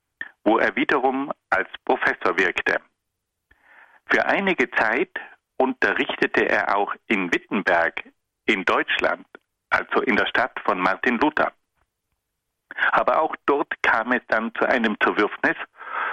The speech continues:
und so zog Giordano Bruno wieder weiter und kam nach Prag und schließlich nach Frankfurt.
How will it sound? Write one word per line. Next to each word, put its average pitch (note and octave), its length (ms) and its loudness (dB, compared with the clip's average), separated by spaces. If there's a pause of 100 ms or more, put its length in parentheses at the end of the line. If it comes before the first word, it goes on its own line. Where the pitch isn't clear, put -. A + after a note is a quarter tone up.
(240)
und E3+ 160 2
so F3+ 100 2
zog - 260 0
Giordano D3 320 2
Bruno D3+ 420 0
wieder D#3 240 2
weiter D#3+ 500 -2 (800)
und G2 240 0 (140)
kam D3 560 -2 (480)
nach E2+ 260 -2 (100)
Prag C3+ 380 0 (1300)
und D#3+ 160 0
schließlich A2 540 0 (720)
nach G#2+ 220 0
Frankfurt. G#2 640 -2